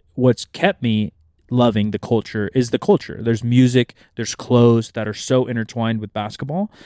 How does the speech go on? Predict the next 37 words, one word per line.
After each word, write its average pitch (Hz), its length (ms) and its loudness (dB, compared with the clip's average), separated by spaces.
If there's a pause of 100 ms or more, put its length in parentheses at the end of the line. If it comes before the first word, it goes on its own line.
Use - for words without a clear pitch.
(160)
And 131 80 4
I 147 60 4
could - 140 0
never 175 200 0
think, 135 400 -4
and 120 100 0
I 120 40 4
always 120 180 0
talk 127 160 -2
shit 123 160 -4
on 120 140 0
baseball 113 380 -2
and 110 100 -4
football 123 380 -2
'cause - 120 -14
there 131 120 2
is 156 100 0
no 107 100 -4
culture, - 400 -14
which 165 160 -2
is 269 80 0
cool 254 240 4
too 202 260 -6
in 156 80 -4
a 120 40 -8
way 113 160 -6
because 113 280 -10
it's 113 120 -14
a - 20 -12
mesh, 113 280 -10 (120)
a 123 100 -10
melting 120 340 -8
pot 127 200 -4
of - 120 -10
people 120 440 -6
and 110 160 -6 (260)
styles. 143 500 2